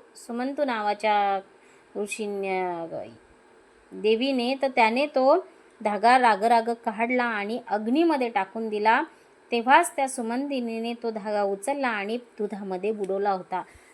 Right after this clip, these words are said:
तर देवाने सर्व राज्य हरण केलं होतं कौंडिन्य ऋषीचं. तेव्हा जंगला रानावनात भटकत कौंडिन्य ऋषी, "अनंता तू कुठे आहे? अनंता तू कुठे आहे?" असं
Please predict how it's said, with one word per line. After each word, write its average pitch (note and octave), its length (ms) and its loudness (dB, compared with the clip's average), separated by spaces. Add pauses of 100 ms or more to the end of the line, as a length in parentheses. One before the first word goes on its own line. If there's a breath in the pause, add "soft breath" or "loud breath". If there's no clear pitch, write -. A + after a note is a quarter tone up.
(140)
तर C4+ 280 6 (260)
देवाने A#3+ 560 0
सर्व C4 360 0
राज्य B3+ 400 4
हरण A3 380 -2
केलं G#3 260 -2
होतं G3 420 2 (420 soft breath)
कौंडिन्य D#4 440 2
ऋषीचं. B3 600 -2
तेव्हा A#3 340 0 (1040)
जंगला B3+ 380 4
रानावनात A#3 600 0
भटकत A#3+ 460 -6 (160)
कौंडिन्य C4+ 560 0
ऋषी, C#4 440 -6 (320 soft breath)
"अनंता B3+ 580 0
तू A#3+ 180 -10
कुठे A3+ 300 -6
आहे? A3 300 -4
अनंता B3 520 -4
तू A3 160 -10
कुठे G3 300 -12
आहे?" A3 280 -2
असं A#3 400 0